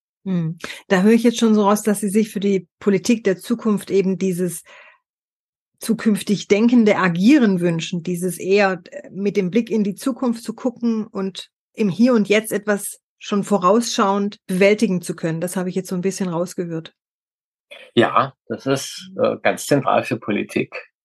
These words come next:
Speaker 2: Wie wir jetzt gesehen haben, auch in, durch diese verschiedenen Entwicklungen. Wie kann es sein, dass, das hat mich wirklich erschüttert, muss ich Ihnen sagen, und vielleicht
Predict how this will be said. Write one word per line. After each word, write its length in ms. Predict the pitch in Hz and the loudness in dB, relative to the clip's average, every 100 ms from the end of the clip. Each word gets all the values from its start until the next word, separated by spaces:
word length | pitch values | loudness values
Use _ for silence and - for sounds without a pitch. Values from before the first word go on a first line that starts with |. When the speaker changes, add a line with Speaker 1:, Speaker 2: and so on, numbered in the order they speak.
| _ - - _ _ _ _ - | _ -20 -20 _ _ _ _ -4
Speaker 2:
Wie 160 | 101 | 0
wir 180 | 113 120 | 2 4
jetzt 240 | 123 127 | 2 -2
gesehen 380 | - 117 127 139 | 0 2 2 2
haben, 320 | 123 120 120 | 2 2 0
auch 220 | 104 117 117 | -2 -4 -4
in, 600 | 117 117 113 107 107 113 | -12 -12 -14 -18 -20 -20
durch 180 | 117 - | -20 -14
diese 300 | 120 120 120 | -10 -10 -8
verschiedenen 560 | - - 131 123 120 117 | -6 -4 0 2 2 0
Entwicklungen. 760 | 110 - 127 - 104 95 92 _ _ _ _ - | -6 -8 -4 -2 -2 -4 -16 _ _ _ _ -6
Wie 120 | 120 | -2
kann 280 | - 143 156 | 2 2 2
es 180 | 156 | 0
sein, 480 | - 117 107 117 143 _ _ _ _ _ _ | 0 0 0 -8 -16 _ _ _ _ _ _
dass, 580 | 131 120 120 - - - _ | 2 2 0 -10 -18 -20 _
das 140 | 113 | -4
hat 120 | 147 | -4
mich 140 | 160 147 | -4 0
wirklich 180 | 160 135 | 0 0
erschüttert, 580 | 123 - - 117 - | -6 -8 -2 -2 -2
muss 180 | 123 117 | -14 -14
ich 120 | 120 | -12
Ihnen 320 | 117 120 117 110 | -8 -6 -6 0
sagen, 420 | 101 101 123 147 | 2 4 0 -2
und 300 | - 120 117 | 0 0 -2
vielleicht 320 | - 120 123 | 0 2 0